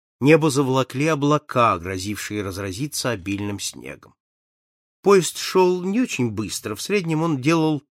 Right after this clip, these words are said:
не более двадцати миль в час. В вагонах почти не разговаривали. Мерный стук колёс клонил ко сну. Паспорту разместился рядом с полицейским инспектором,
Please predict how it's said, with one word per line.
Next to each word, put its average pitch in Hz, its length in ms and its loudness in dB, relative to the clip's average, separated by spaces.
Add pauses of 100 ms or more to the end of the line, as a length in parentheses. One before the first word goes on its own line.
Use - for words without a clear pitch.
(160)
не 160 160 4
более 165 360 4
двадцати 139 580 -4
миль 135 320 -2
в - 100 -20
час. - 520 -10 (1300)
В 117 180 -4
вагонах 208 420 0
почти - 320 -8
не 180 120 -4
разговаривали. 78 800 -10 (920)
Мерный 135 400 6
стук - 340 -4
колёс 135 400 -2
клонил 110 440 -6
ко 104 180 -12
сну. - 400 -14 (1120)
Паспорту 160 480 0
разместился 143 680 -2
рядом 143 300 0
с - 100 -8
полицейским 117 720 -4
инспектором, 226 640 -4